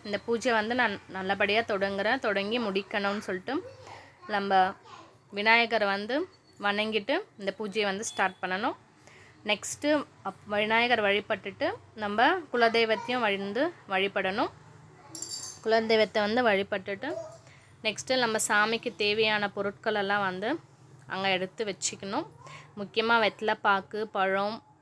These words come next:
ஆ, குபேரருக்கு வந்து இந்த காயின்ஸு, குபேர எந்திரம், அப்புறம் பிரசாதம். பிரசாதமா நம்ம வந்து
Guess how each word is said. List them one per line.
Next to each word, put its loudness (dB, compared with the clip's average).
ஆ, -6
குபேரருக்கு 6
வந்து 0
இந்த -2
காயின்ஸு, 4
குபேர 4
எந்திரம், 0
அப்புறம் 0
பிரசாதம். 2
பிரசாதமா 4
நம்ம 2
வந்து -2